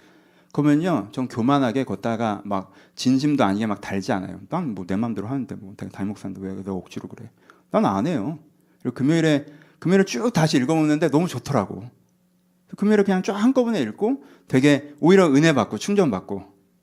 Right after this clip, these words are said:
막 되게 기쁘고. "이번 주에 내가 좀 못 달았다. 다음 주에 하자." 그렇죠. 거기서 억지로 그럴 필요 없다고요. 뭐 없으면 없는 거죠. 어떻게? 이번 주에 내가 <laughs> 돈이 떨어졌다고 어떻게 할 거야? 그래서 나도 돈 벌어와야 되는 입장인데 어떻게 써?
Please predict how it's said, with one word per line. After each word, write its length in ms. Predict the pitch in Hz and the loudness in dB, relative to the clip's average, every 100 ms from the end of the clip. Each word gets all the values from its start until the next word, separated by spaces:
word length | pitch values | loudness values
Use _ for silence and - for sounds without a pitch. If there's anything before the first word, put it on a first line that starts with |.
| _ _ _ | _ _ _
막 240 | - - _ | -20 -20 _
되게 140 | - 117 | -6 -4
기쁘고. 500 | 113 131 104 92 - _ _ _ _ _ _ - | -4 -4 -4 -6 -12 _ _ _ _ _ _ -8
"이번 260 | 110 143 139 | -2 0 0
주에 100 | 110 | 0
내가 160 | 98 | -2
좀 120 | 107 98 | -4 -8
못 100 | 95 | -10
달았다. 200 | 101 - | -12 -10
다음 200 | 123 135 | -12 -10
주에 120 | 147 | -10
하자." 220 | 160 160 _ _ _ _ _ _ _ _ _ _ _ _ _ _ - | -12 -16 _ _ _ _ _ _ _ _ _ _ _ _ _ _ -8
그렇죠. 200 | 233 226 | -8 0
거기서 300 | 226 262 214 | 2 2 2
억지로 340 | 262 285 269 | 0 -4 -2
그럴 140 | 170 175 | -4 -4
필요 160 | 190 | -6
없다고요. 580 | 107 151 135 104 127 101 _ _ _ _ _ _ _ _ _ - | -6 -6 -6 -6 -10 -12 _ _ _ _ _ _ _ _ _ -4
뭐 140 | 202 | -4
없으면 260 | 220 262 113 | -2 -2 -2
없는 160 | 139 | -2
거죠. 140 | 156 101 | -4 -8
어떻게? 360 | - - 104 95 _ | -12 -14 -14 -14 _
이번 140 | 135 190 | -8 -2
주에 100 | 151 | 0
내가 160 | 113 123 - | -2 -4 -10
<laughs> 140 | - | -4
돈이 160 | 135 131 | 0 2
떨어졌다고 600 | 214 247 240 104 98 - | 2 2 -2 -4 -4 -10
어떻게 140 | - 135 | -8 -8
할 100 | 117 | -6
거야? 220 | 104 104 _ _ _ _ | -10 -16 _ _ _ _
그래서 180 | - 170 | -6 -2
나도 140 | 180 165 | -2 2
돈 160 | 170 | 0
벌어와야 360 | 131 143 185 170 | 4 4 6 4
되는 120 | 156 | 2
입장인데 240 | 131 135 110 | 2 2 2
어떻게 180 | 135 | 0
써? 280 | 117 113 113 | -2 -2 -4